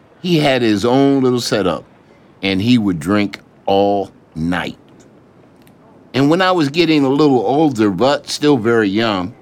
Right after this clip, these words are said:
maybe five years old, if I had to guess, I started seeing that Doctor Jekyll, Mister Hyde transformation. I would hear yelling at night.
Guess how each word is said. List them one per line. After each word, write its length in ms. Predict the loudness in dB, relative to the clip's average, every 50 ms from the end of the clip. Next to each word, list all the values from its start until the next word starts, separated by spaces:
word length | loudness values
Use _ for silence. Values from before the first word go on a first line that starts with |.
| -20 -20 -20 -20 -20 -10 -4
maybe 300 | -2 0 0 0 0 -2
five 420 | 0 0 0 2 2 0 -2 -4
years 300 | -6 -4 -4 -4 -2 -2
old, 440 | 0 0 2 2 2 0 -2 -4 -8 -14 -20 -20 -8
if 160 | -6 -4 -2 0
I 140 | 0 -2
had 280 | -2 -2 -4 -6 -6 -8
to 60 | -6
guess, 440 | -4 -2 -2 -2 -2 -4 -8 -14 -18 -20 -20 _ -20 -20 -20 -20 -20 -20 -20 -20 -20 -20 _ _ -8 -4
I 80 | -4 -4
started 500 | -4 -4 -4 -2 -2 -2 -2 -2 -4 -4
seeing 440 | -4 -4 -2 -2 0 -2 -2 -2 -2
that 260 | -4 -4 -4 -6 -4
Doctor 380 | -4 -4 -4 -4 -6 -8 -8 -6
Jekyll, 460 | -4 -2 -2 -2 -4 -4 -6 -4 -2
Mister 400 | -2 -2 -2 -4 -4 -4 -4 -4
Hyde 360 | -2 -2 -2 -2 -4 -6 -6
transformation. 1000 | -8 -6 -4 -4 -4 -6 -6 -6 -4 -2 -2 -2 -2 -4 -6 -8 -10 -12 -12 -14 -18 _ _ _ _ _ _ _ _ _ _ _ _ _ _ _
I 100 | -4 -2
would 180 | 0 0 0 0
hear 220 | 0 0 2 2
yelling 480 | 2 0 0 0 0 -2 -2 -4 -4 -4
at 140 | -4 -4 -4
night. 320 | -4 -4 -4 -6 -8